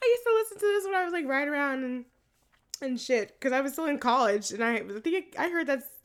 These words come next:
that album in the summer, so I had to, way too much free <laughs> time, and so I would, like, listen to that il-, album a lot. But I was like, "Oh, this is, you know, this is, this is some good reminiscing." Like, I never saw it for him, like, that much, <laughs> but I was like,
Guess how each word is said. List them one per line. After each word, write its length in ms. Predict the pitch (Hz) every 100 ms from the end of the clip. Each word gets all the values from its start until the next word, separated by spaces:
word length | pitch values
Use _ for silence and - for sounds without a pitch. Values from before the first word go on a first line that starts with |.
| _ - _ -
that 120 | 208
album 420 | 226 247 247 240
in 80 | 226
the 80 | 196
summer, 340 | 247 226 196
so 120 | 196
I 80 | 285
had 240 | 285 202
to, 120 | 180 170 160 165
way 280 | 180 202
too 140 | 233 190
much 160 | 160
free 140 | - 170
<laughs> 0 |
time, 260 | 214 302 - 349
and 440 | 370 349 359 370
so 120 | -
I 300 | 247 247 277 269
would, 100 | 226
like, 200 | 226 190
listen 240 | 208 254
to 60 | 233
that 80 | 175
il-, 180 | 202 - _ -
album 380 | 208 208 196 185 - - - -
a 100 | 220
lot. 480 | 214 196 180 - - - - - _
But 60 | 247
I 20 |
was 120 | 262 262
like, 100 | 247
"Oh, 200 | 392 381
this 120 | 403
is, 360 | 440 539 - - -
you 100 | 523
know, 240 | 554 554 -
this 140 | -
is, 260 | 480 466 - _ _ -
this 160 | 571 415
is 120 | 370
some 160 | 320
good 180 | 262 302
reminiscing." 720 | 285 269 254 262 262 339 349 359
Like, 220 | 277 269
I 140 | 311
never 340 | 339 320 294 294 _
saw 280 | - 285 226
it 60 | 233
for 60 |
him, 220 | 240 240 208
like, 160 | 175
that 180 | 196 247
much, 340 | 185 175 - - 719 762
<laughs> 200 | 740 294
but 160 | 240
I 1040 | 208 196 - - _ - - - _ _ -
was 120 | 453
like, 160 | 453